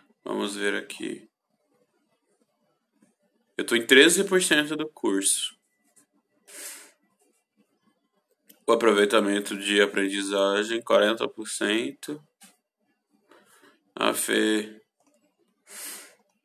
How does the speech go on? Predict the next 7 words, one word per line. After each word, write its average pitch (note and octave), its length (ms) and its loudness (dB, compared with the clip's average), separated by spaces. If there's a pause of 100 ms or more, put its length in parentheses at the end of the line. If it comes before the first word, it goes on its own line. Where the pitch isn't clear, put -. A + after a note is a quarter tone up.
(420)
Eu G#2+ 220 -6
tô A2 160 2
aqui, G#2 760 -2 (120)
é... G2+ 1080 0 (3500)
Deixa - 160 -18
eu A2+ 160 -12
ver. A2 420 -12